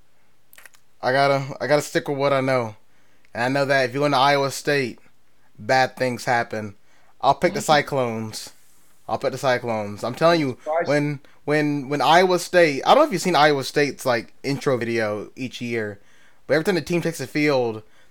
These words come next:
Speaker 1: they play the cyclone warning siren that you hear. And, uh,
Speaker 2: That's pretty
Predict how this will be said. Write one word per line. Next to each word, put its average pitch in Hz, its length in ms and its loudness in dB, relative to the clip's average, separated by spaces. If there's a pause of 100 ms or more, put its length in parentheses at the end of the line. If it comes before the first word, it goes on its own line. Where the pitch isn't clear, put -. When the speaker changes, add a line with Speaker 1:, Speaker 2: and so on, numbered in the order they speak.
Speaker 1:
they 131 120 -4
play 156 380 0
the 135 380 -4 (280)
cyclone 143 800 0
warning 139 320 -2
siren 110 640 -2 (160)
that 123 100 -4
you 110 160 -6
hear. 104 380 -8 (600)
And, 120 280 -4
uh, 113 240 -2
Speaker 2:
That's 104 120 -6
pretty 107 160 -16